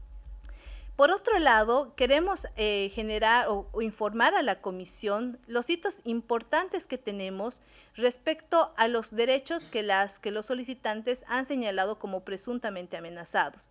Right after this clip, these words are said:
Respecto al derecho a la educación, es importante señalar que de la aseveración sobre la deserción escolar que han indicado,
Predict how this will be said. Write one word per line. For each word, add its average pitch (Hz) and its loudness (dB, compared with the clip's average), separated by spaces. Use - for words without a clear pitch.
Respecto 285 0
al 254 -2
derecho 202 -4
a - -8
la 202 -8
educación, 185 -6
es 359 -2
importante 254 0
señalar 185 -2
que 208 -6
de 214 0
la 220 0
aseveración 220 -2
sobre 302 0
la 202 0
deserción 180 -10
escolar 226 0
que 202 -4
han 208 -2
indicado, 247 0